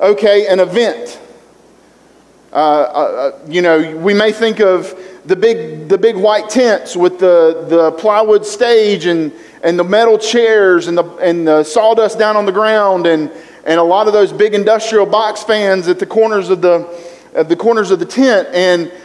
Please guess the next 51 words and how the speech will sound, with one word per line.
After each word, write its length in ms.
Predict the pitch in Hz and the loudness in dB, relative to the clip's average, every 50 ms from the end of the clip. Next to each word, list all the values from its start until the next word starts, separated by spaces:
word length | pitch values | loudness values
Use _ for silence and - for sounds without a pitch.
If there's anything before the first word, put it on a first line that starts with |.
| - - _ | -20 -20 _
and 160 | - 165 180 | -4 -2 -2
a 40 | 170 | -2
pastor 520 | - - 233 226 247 220 220 - 214 202 | -2 -4 -2 -2 -2 -4 -4 -2 -2 -2
preaching 600 | 185 190 - 247 247 233 - 208 214 202 190 180 | -2 0 -2 -2 -2 -2 -4 -2 -2 -2 0 0
and, 200 | 170 160 160 160 | 0 -2 -2 -4
and, 320 | - - 160 160 160 160 165 | -2 -2 0 0 0 0 0
and 180 | 160 165 160 | -2 -2 -2
kind 240 | 156 - 208 202 202 | -4 -2 -2 0 0
of 240 | 202 196 175 - - - - - - - _ _ | 0 -2 -2 -6 -14 -20 -20 -20 -20 -20 _ _
yelling 340 | - 175 220 247 247 247 233 | -2 0 0 2 2 2 2
a 40 | 220 | 4
little 200 | 208 202 190 185 | 2 4 2 2
bit, 240 | 165 175 170 165 165 | 2 4 2 2 0
and 180 | 165 170 170 | -2 -4 -2
we 120 | 175 196 196 | -2 -2 -2
may 240 | 190 190 202 208 | 0 0 0 0
think 240 | 208 226 226 226 190 | 0 0 -2 -2 -2
that, 100 | 180 175 | -4 -2
that 400 | 165 208 208 202 151 - - 175 | 0 0 0 0 -2 -4 -4 -4
that's 360 | 190 214 208 180 - - - | -2 -2 -2 -4 -6 -12 -16
revival. 720 | 190 180 170 185 175 196 214 226 240 240 165 135 120 123 - - - - _ _ _ _ _ _ _ | -6 -2 -2 0 0 0 0 2 0 0 -2 -4 -6 -6 -10 -16 -20 -20 _ _ _ _ _ _ _
Those 180 | - 269 294 285 | -2 -2 0 2
things 220 | 302 302 285 220 | 0 0 2 2
are 80 | 240 220 | 0 -2
great. 400 | 175 170 240 277 294 277 349 - | 0 0 0 0 0 0 -4 -2
Those 240 | 165 202 240 240 - | -2 -2 -2 0 0
things 240 | 277 277 254 220 | -2 -2 -2 -2
are 60 | 233 214 | -4 -4
good. 240 | 180 262 262 220 | 0 0 0 0
Don't, 260 | 208 240 247 - - 180 | 2 0 0 -2 -2 -2
don't 160 | 220 240 233 | -2 0 0
hear 140 | 240 247 247 | 0 2 2
what 120 | 233 220 | 2 0
I'm 120 | 202 196 | 0 -2
not 260 | 202 233 262 262 - - | 0 -2 -2 -2 -4 -6
saying. 380 | - 214 196 170 151 143 139 - - - - - - _ _ _ | -2 -2 0 0 0 -2 -4 -8 -18 -20 -20 -20 -20 _ _ _
But 460 | 151 147 214 214 180 - - - - - | -4 -2 -2 -2 -2 -8 -12 -18 -16 -6
a 60 | - 175 | -2 0
lot 180 | 190 233 247 | 2 2 2
of 80 | 240 240 | 0 -2
times 260 | 247 233 220 196 170 | -2 -2 -4 -2 -4
we 80 | 208 214 | -4 -4
think 240 | 208 233 226 214 | -2 -2 -4 -2
that 200 | 170 175 170 156 | -2 -4 -2 0
that 260 | 165 196 214 233 233 214 | 0 0 0 2 2 2
is, 240 | 202 196 208 - - 151 | 0 0 -4 -10 -2 0
that 180 | 196 202 208 | 0 2 2
is 100 | 202 202 | 0 0
what 180 | 202 208 180 156 | 0 0 0 0
revival 520 | 185 170 165 180 175 175 165 170 175 202 | 0 0 0 0 0 0 0 0 2 2
is. 520 | 247 254 190 131 120 - - - - - | 2 2 0 -2 -4 -10 -18 -20 -20 -20